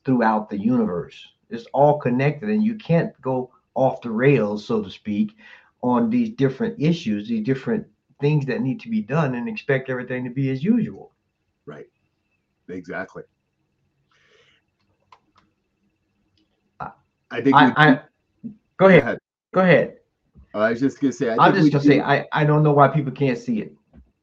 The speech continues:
Speaker 2: Right. I think it's because they're being told not to look. There is that, "Don't look, don't look at the man behind the curtain."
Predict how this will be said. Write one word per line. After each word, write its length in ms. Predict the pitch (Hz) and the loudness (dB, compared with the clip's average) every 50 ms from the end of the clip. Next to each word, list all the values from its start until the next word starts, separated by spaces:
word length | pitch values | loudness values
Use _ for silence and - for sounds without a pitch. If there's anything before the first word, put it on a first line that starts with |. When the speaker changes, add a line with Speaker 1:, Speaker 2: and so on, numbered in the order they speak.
| _ _ _ _ _ _ _ _ _ _ _ | _ _ _ _ _ _ _ _ _ _ _
Speaker 2:
Right. 240 | 90 90 85 - - _ _ - _ _ _ _ _ _ _ _ _ _ _ _ _ _ - - - _ | -10 -10 -10 -10 -14 _ _ -20 _ _ _ _ _ _ _ _ _ _ _ _ _ _ -20 -20 -14 _
I 100 | 131 139 | -4 -2
think 220 | 135 151 185 180 214 | -2 -2 -2 -2 -4
it's 140 | 202 - | -6 -4
because 380 | - 147 139 - 156 147 135 135 | -4 -6 -4 0 0 0 0 2
they're 120 | 147 139 | 0 0
being 260 | 110 131 131 123 117 113 | 2 4 2 2 2 -4
told 260 | - 131 120 110 101 | -4 -4 -4 -4 -4
not 220 | 107 101 95 90 - | -6 -8 -8 -8 -12
to 100 | - 90 | -14 -10
look. 400 | 87 98 101 - - _ - - _ _ _ _ _ _ _ _ _ _ _ _ _ _ _ _ _ _ _ _ _ _ _ _ _ _ _ _ _ _ _ _ _ _ | -8 -8 -10 -10 -12 _ -20 -20 _ _ _ _ _ _ _ _ _ _ _ _ _ _ _ _ _ _ _ _ _ _ _ _ _ _ _ _ _ _ _ _ _ _
There 200 | 98 120 120 120 | -8 -4 -2 0
is 240 | 123 131 135 - - | 0 0 0 -2 -2
that, 340 | 139 131 123 123 120 - - _ _ _ _ _ _ - - - - | -2 -2 -2 -2 -4 -10 -12 _ _ _ _ _ _ -20 -20 -10 -2
"Don't 360 | 135 135 135 139 143 - - | 0 2 4 4 2 2 0
look, 340 | 135 143 147 139 139 - - - - - _ _ _ _ _ 113 - | 4 6 6 6 4 0 -10 -20 -20 -20 _ _ _ _ _ -12 -6
don't 240 | 131 127 135 - | -4 -2 -2 0
look 220 | 127 139 139 - 147 | 2 0 0 0 -2
at 100 | 139 - | -4 -2
the 80 | 139 | -2
man 280 | 117 123 127 127 123 117 | -2 0 2 2 2 0
behind 340 | 120 135 131 135 127 117 107 | -2 -4 -4 -4 -4 -4 -4
the 60 | 104 | -6
curtain." 380 | - 131 123 117 - - 156 | -6 -6 -6 -6 -6 -10 -18